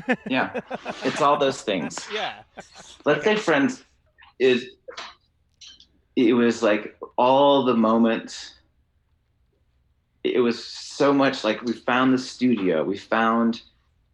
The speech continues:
Speaker 2: the producer who we loved working with, everyone loved working with. We, uh, we were sort of still a band, but not really. We all sort of, sort of taken some time off.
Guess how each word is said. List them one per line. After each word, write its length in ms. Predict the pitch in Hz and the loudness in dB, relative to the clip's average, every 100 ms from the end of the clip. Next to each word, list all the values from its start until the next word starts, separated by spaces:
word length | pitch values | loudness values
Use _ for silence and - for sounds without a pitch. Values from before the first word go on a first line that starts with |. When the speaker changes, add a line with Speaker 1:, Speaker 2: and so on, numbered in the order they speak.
| _ | _
Speaker 2:
the 80 | 113 | -10
producer 520 | - 110 120 117 107 | -8 -4 -2 -2 -4
who 120 | 107 113 | -2 0
we 80 | 107 | 0
loved 440 | 107 107 104 107 | 2 2 2 0
working 340 | 104 101 110 101 | -2 -2 -2 -4
with, 180 | 95 - | -4 -4
everyone 480 | 113 110 113 104 98 | -2 2 2 0 -2
loved 300 | 95 92 - | -2 -4 -6
working 360 | 90 90 87 87 | -6 -6 -6 -8
with. 260 | 71 - - _ _ _ - - _ _ _ _ | -8 -14 -20 _ _ _ -20 -20 _ _ _ _
We, 640 | 120 107 101 104 101 - _ _ _ _ _ _ _ _ - | -8 -6 -4 -6 -8 -10 _ _ _ _ _ _ _ _ -8
uh, 280 | 90 85 - - _ _ _ _ - | -4 -4 -4 -12 _ _ _ _ -10
we 180 | 117 110 | -4 -2
were 180 | 104 98 | -2 -4
sort 480 | - - 117 110 104 | -8 -8 -2 0 0
of 260 | 98 - - _ _ _ _ | -4 -8 -20 _ _ _ _
still 400 | - - 127 131 | -20 -4 0 2
a 80 | 117 | 0
band, 800 | - 110 110 110 110 107 107 - - _ _ _ _ _ _ | 0 0 0 -2 -2 -2 -4 -6 -20 _ _ _ _ _ _
but 260 | 110 101 - | -2 -2 -2
not 260 | 110 107 - 104 | -2 -2 -4 -6
really. 320 | 110 113 113 | 0 2 2
We 160 | 107 101 | 2 2
all 240 | 92 104 | 2 2
sort 220 | 107 120 | 0 -4
of, 80 | 107 | -6
sort 180 | - 101 | -4 -8
of 60 | - | -4
taken 300 | 110 110 98 | -4 -4 -8
some 140 | 95 | -10
time 320 | - 104 104 | -4 -4 0
off. 500 | 104 104 104 - - | 2 2 0 -4 -14